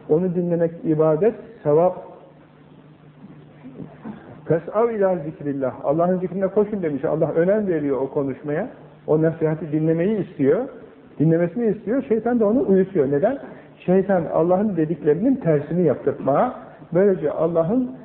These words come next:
gazabına uğramasına, uğra-, uğramasına çalışır, uğraşır. Yani insanları Allah'ın sevmediği bir duruma düşürmeye çalışır. O uyku orada şeytandan.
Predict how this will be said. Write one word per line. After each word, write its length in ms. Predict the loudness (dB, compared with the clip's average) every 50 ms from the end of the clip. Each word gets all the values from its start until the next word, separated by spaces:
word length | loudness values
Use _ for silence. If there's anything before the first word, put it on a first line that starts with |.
| -20 -20 -20 -20 -20 -12 -4
gazabına 540 | 0 0 2 2 2 0 0 0 0 -2 -2
uğramasına, 720 | -2 0 0 2 0 0 0 -2 -2 -4 -4 -4 -4 -2
uğra-, 340 | 0 2 2 2 2 0 -2 -8 -18 -20 -20 -16 -8
uğramasına 880 | -4 -2 0 2 2 0 0 -2 -4 -6 -6 -6 -6 -6 -4 -4 -4 -4 -8 -14 -18 -18 -4 0
çalışır, 400 | 0 0 0 -2 -2 -4 -4 -4 -6 -14 -20 -20 -20 -20 -20 -10 -2 0
uğraşır. 460 | 2 4 4 2 0 -2 -4 -6 -6 -6 -12 -20 -18 -12 -10
Yani 220 | -8 -6 -6 -6
insanları 640 | -6 -4 -6 -2 -2 0 0 2 2 2 0 0 -2 -4 -8 -18 -20 -12 -6 -2
Allah'ın 280 | 0 2 2 2 0 0 0
sevmediği 360 | 2 2 2 2 0 0 -2
bir 120 | -4 -2 0
duruma 240 | 0 0 0 -2
düşürmeye 360 | -4 -6 -6 -6 -6 -6 -6 -6
çalışır. 400 | -6 -8 -8 -6 -6 -6 -6 -6 -8 -10 -16 -20 -20 -20 -14 -2 0
O 180 | 2 2 2 2
uyku 260 | 0 0 0 2 2
orada 220 | 2 2 2 -2
şeytandan. 540 | -2 -2 -2 -2 0 0 -2 0 0 -2 -2